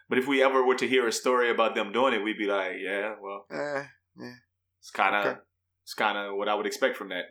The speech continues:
Speaker 1: that individual."
Speaker 2: He locked up? <laughs>
Speaker 1: Uh, uh, I mean, I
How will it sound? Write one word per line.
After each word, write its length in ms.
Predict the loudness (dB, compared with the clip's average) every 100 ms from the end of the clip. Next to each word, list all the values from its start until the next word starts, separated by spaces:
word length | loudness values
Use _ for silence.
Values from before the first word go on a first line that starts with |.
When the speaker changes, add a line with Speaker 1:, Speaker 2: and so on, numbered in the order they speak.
| -4
Speaker 1:
that 140 | -4
individual." 480 | -4 -10 -12 -14 -10
Speaker 2:
He 80 | -4
locked 300 | 0 0 0
up? 240 | -2 -4 -14 _ _ _ -20
<laughs> 320 | -12 -12 -6
Speaker 1:
Uh, 40 |
uh, 760 | 0 2 2 0 0 0 0 0
I 100 | 0
mean, 300 | 2 0 0
I 160 | 4